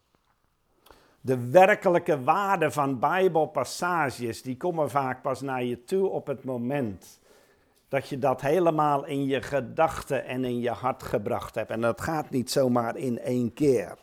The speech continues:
Maar goed, dan zien we die woorden verzadigd. Opdat u mag zuigen en verzadigd worden als aan een vertroostende borst.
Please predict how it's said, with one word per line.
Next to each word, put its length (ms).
Maar 180
goed, 200
dan 180
zien 280
we 120
die 220
woorden 480
verzadigd. 1500
Opdat 680
u 180
mag 300
zuigen 760
en 300
verzadigd 1400
worden 760
als 600
aan 460
een 220
vertroostende 1160
borst. 1040